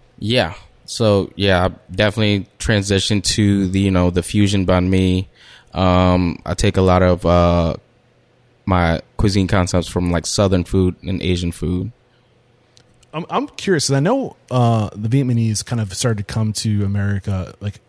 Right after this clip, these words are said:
Speaker 2: a lot in, like, the eighties, right? Um, is that true? Was, like, wasn't there, like, a, didn't this area kind of boom in that population?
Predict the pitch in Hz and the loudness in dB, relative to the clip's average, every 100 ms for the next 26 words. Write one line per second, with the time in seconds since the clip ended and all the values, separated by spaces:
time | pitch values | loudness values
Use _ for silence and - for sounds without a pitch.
0 | _ - 104 101 110 110 - 104 98 - | _ -10 -8 -2 0 0 -4 -8 -8 -8
1 | 95 - 98 92 71 52 - - _ 98 | -14 -10 -10 -10 -12 -16 -16 -16 _ -8
2 | 98 104 - _ _ _ _ 104 98 92 | -6 -6 -8 _ _ _ _ -4 -2 -2
3 | 90 90 120 113 123 - 131 131 113 113 | -4 -6 -6 -4 -4 -2 0 2 0 -4
4 | - 123 139 165 165 160 143 113 92 98 | -6 -2 0 2 2 2 2 0 0 -6
5 | 117 143 127 127 - 117 117 - 110 87 | -2 -2 0 -2 -4 -2 -2 -2 -4 -2
6 | 101 110 110 98 110 101 110 110 120 | 0 0 0 -2 -6 -4 -4 -2 -4